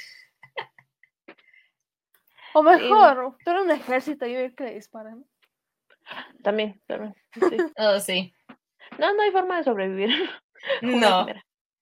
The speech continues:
Speaker 3: Le doy más puntos en primera, porque no es un monstruo a lo mejor tan icónico y por lo tanto no es tan bien conocido. Así que al verlo te va a dar un ataque de pánico nada más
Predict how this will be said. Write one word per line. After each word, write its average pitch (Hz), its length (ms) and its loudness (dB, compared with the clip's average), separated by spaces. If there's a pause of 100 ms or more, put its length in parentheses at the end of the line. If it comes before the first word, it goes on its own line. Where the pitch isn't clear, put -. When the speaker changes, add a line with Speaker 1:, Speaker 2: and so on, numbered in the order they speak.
(160)
Speaker 3:
Le 285 220 6
doy 349 180 0
más 440 220 2
puntos 285 580 -4
en 254 160 -2
primera, 214 460 0
porque 196 720 -4
no 254 140 -4
es 339 160 -4
un 403 160 -4
monstruo 302 340 -2
a - 20 -4
lo 254 80 -2
mejor 226 360 -4
tan 226 180 -4
icónico 226 560 -6
y 262 100 -8
por 226 160 -6
lo 214 140 0
tanto 240 260 -4
no 240 140 -4
es 277 160 -6
tan 247 180 -4
bien 226 200 -6
conocido. 185 680 -8
Así 226 320 -6
que 277 80 2
al 254 120 0
verlo 240 360 -4
te 240 100 -2
va 214 120 -2
a - 20 0
dar 208 160 4
un 214 120 0
ataque 208 380 0
de 185 140 -2
pánico 175 480 -2
nada 156 240 -8
más - 440 -16